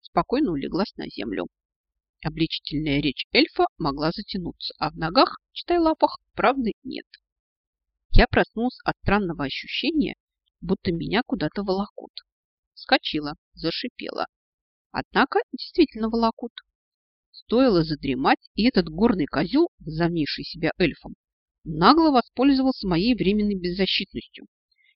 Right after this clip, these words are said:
и, ухватив за холку, совершил попытку утащить за собой в гору. Ха!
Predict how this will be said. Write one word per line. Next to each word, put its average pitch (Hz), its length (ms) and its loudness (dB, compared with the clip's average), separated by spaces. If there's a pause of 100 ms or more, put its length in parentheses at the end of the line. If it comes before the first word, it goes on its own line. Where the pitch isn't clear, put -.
(180)
и, 277 220 4
ухватив - 520 -2
за - 160 -10
холку, 339 560 4 (360)
совершил - 480 -4
попытку - 500 -2
утащить 196 460 -4
за 196 80 -10
собой 160 380 -2
в 151 120 -16
гору. - 300 -4 (400)
Ха! - 320 6